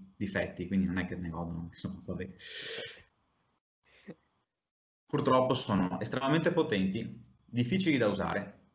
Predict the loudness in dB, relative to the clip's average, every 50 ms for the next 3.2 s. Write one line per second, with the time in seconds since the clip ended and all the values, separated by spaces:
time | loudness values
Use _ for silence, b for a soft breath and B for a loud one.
0 | _ 4 6 6 6 4 2 2 2 4 4 2 0 -2 -4 -8 -8 -8 -10 -10
1 | -10 -8 -8 -8 -8 -10 -14 -20 -20 _ _ _ _ _ _ _ -10 -6 -4 -2
2 | -2 -2 -2 -2 0 2 2 2 2 0 0 -2 -4 -6 -8 -10 -6 -6 -6 -6
3 | -6 -10 -10 -12